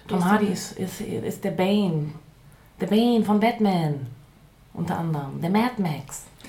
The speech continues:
Speaker 1: Ich glaube, wir gucken zu wenig Filme.
Speaker 2: <laughs> Aber das ist ein guter Film, ne? Also der plätschert am Anfang so ein bisschen vor sich hin, ist aber psychologisch total, wo du die ganze Zeit denkst,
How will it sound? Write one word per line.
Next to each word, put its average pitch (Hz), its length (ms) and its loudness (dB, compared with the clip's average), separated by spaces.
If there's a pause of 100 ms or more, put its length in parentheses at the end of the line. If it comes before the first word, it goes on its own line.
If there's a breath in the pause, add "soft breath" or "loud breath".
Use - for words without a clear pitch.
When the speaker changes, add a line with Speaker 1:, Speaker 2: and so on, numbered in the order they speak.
(280 loud breath)
Speaker 1:
Ich - 80 -18
glaube, 190 320 -2
wir 180 80 -8
gucken 190 260 -6
zu - 200 -10
wenig 175 220 -2 (100)
Filme. - 1200 -4
Speaker 2:
<laughs> 269 40 -2
Aber 220 120 6
das 233 100 6
ist 277 60 4
ein 254 60 4
guter 262 180 2
Film, 247 180 4
ne? 185 160 2
Also 196 160 0
der 220 160 8
plätschert 285 380 4
am 262 100 2
Anfang 262 240 4
so 233 60 4
ein 220 60 6
bisschen 254 220 0
vor 233 120 2
sich 190 140 -4
hin, 269 120 0 (280)
ist - 180 2
aber 254 220 4
psychologisch 233 520 2
total, 233 260 2
wo 208 60 4
du 185 60 -4
die 185 60 -4
ganze 190 220 -4
Zeit - 80 -8
denkst, 165 180 -4